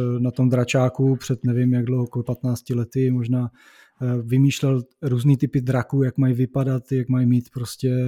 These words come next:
hlavy a křídla, já nevím, co mají být hubený, tlustý, tenký. Tak úplně stejně tak mě baví u těch příšer, nebo když dělám nějakou zbraň, tak mě hrozně baví vymýšlet, jak tu zbraň udělat cool, protože mě nejde udělat o to,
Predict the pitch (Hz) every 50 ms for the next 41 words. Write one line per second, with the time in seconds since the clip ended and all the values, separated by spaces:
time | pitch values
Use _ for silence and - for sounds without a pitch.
0 | 123 123 120 117 110 104 113 123 127 113 117 123 127 127 131 131 127 120 117 120
1 | 113 - - - 123 113 120 123 123 120 120 117 117 117 117 113 - 123 113 120
2 | 120 120 117 107 113 117 113 120 120 123 120 - - 117 107 - - 127 117 -
3 | 123 117 117 - - 123 120 - - - - - - - - - _ _ - 131
4 | - - - - - 135 131 - - 127 127 131 - 123 - - 135 123 127 123
5 | 117 123 123 120 - 131 - - - 135 120 - - 139 131 117 123 120 117 113
6 | 117 117 123 123 123 123 120 - 131 123 120 123 123 113 117 123 117 120 - 131
7 | 123 117 120 127 123 110 123 127 117 120 117 110 117 120 117 117 - _ - -
8 | _ _ - 123 120 123 117 - - 135 123 - 127 123 123 - _ _ - 143
9 | 131 131 127 131 127 139 156 147 139 143 139 131 - - 139 135 139 135 139 -
10 | - 123 131 131 139 139 147 147 143 147 147 151 160 156 143 135 131 127 123 -
11 | - 143 - - 127 123